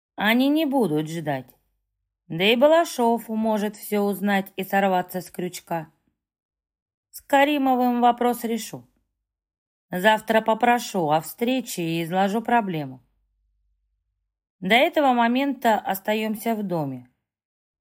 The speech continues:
Охранять круглые сутки каждый уголок. Карим много потерял. Он не отступится, пока находится в здравом уме».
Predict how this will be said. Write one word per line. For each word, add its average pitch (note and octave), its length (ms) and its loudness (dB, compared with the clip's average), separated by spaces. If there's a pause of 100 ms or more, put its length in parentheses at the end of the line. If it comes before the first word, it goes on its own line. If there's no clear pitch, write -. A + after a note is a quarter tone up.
Охранять A3 960 0
круглые A#3 600 0
сутки F#3 640 -6
каждый G3+ 540 0
уголок. A3 540 0 (1300)
Карим B3+ 360 0
много A3+ 480 2
потерял. F3 600 -4 (800)
Он G#3+ 260 0
не A#3 120 2
отступится, G3 880 -2
пока D3+ 340 -4
находится D#3+ 800 -4
в C#3 60 -8
здравом F3 520 0
уме». D#3 360 -6